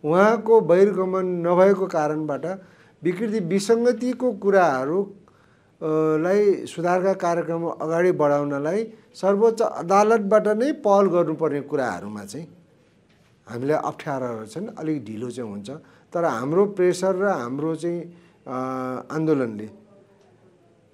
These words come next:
विकृति विसङ्गतिका मूलभूत कुराहरूमा हामीले केही त धेरै नै उपलब्धि गरिसकेका छौँ। एउटा त सर्वोच्च अदालतमा गोला प्रथाबाट हामीले,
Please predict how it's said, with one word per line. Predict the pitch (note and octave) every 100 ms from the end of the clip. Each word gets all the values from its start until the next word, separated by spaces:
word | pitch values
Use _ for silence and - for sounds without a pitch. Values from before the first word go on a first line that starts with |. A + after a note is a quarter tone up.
| -
विकृति | C3+ F3+ A3+ G#3
विसङ्गतिका | F3 E3 D#3 F3+ F#3 F#3+ G3+ G3+ G#3+ G#3+ G3 - _ _ -
मूलभूत | F#3+ C#4+ D4+ B3+ C#3
कुराहरूमा | D#3 D3 B2 A2+ A2 G#2+ G2 - _ _ _ -
हामीले | B2 D3 D#3+
केही | E3 G#3+ A3+ G#3
त | F#3
धेरै | A#2+ C3 D3+
नै | D#3 D#3
उपलब्धि | A#2+ B2+ A#2 G2+ A#2
गरिसकेका | A#2 G2 - D2+ D2+
छौँ। | D2 D2+ _ _ _ _ _ -
एउटा | D3+ D3+
त | D3
सर्वोच्च | C#3+ C#3+ C3+ B2+
अदालतमा | B2+ B2 B2+ B2 B2 B2+
गोला | B2+ B2+
प्रथाबाट | B2 A#2 A#2+ A2+ G#2+
हामीले, | G2 G2 G#2+